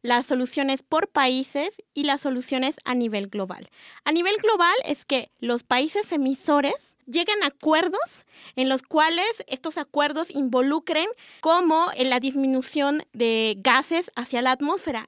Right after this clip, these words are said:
Y esto puede ser cómo hacer más eficiente en cada país el uso de energía, cómo promover acciones que permitan la reforestación de áreas que han sido taladas o evitar la deforestación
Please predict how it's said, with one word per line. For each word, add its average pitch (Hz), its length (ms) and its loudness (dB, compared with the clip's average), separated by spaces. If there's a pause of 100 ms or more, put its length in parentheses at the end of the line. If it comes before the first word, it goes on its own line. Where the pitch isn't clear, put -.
(120)
Y 285 140 -2
esto 440 340 -2
puede 349 260 0
ser 233 320 -2 (460)
cómo 330 320 4
hacer 294 320 2
más 285 200 2
eficiente 311 680 -2
en 285 120 0
cada 269 300 2
país 320 560 0
el 254 160 0
uso 247 260 -4
de 233 80 2
energía, 247 480 -2 (320)
cómo 339 380 4 (320)
promover 277 540 4
acciones 330 840 0
que 262 120 0
permitan 277 500 0
la 262 120 4
reforestación 254 1080 -2 (320)
de 240 140 2
áreas 285 400 2
que 294 100 -4
han 254 120 0
sido 240 280 -2
taladas 226 840 -2
o 320 160 8
evitar 262 460 2
la 262 140 0
deforestación 226 840 -6